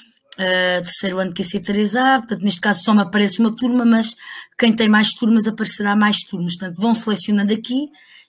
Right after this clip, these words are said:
e aqui, e depois clicam em cima do lapinhos de cada aluno, de cada turma, escrevem a avaliação e automa-, e depois gravam aqui. Eu não vou gravar, mas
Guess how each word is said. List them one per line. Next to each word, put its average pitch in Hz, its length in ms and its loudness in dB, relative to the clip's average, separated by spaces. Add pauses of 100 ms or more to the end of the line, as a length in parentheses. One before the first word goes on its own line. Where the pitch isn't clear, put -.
(100)
e 247 160 4
aqui, 254 440 2 (440)
e 277 240 2
depois 262 480 0
clicam 233 400 -2
em 247 60 4
cima 233 320 2
do 254 220 2
lapinhos 226 540 2
de - 140 -12
cada 214 260 2
aluno, 196 400 0
de - 460 -20
cada 180 240 -4
turma, 220 400 -2 (480)
escrevem 202 800 2 (160)
a 202 140 4
avaliação 226 680 0 (1120)
e 285 300 2 (640)
automa-, 262 420 4
e 262 60 -2
depois - 280 -4
gravam 208 840 0
aqui. 190 540 -10
Eu 202 100 2
não 190 140 -2
vou 180 140 -10
gravar, 240 420 -4
mas 226 240 -2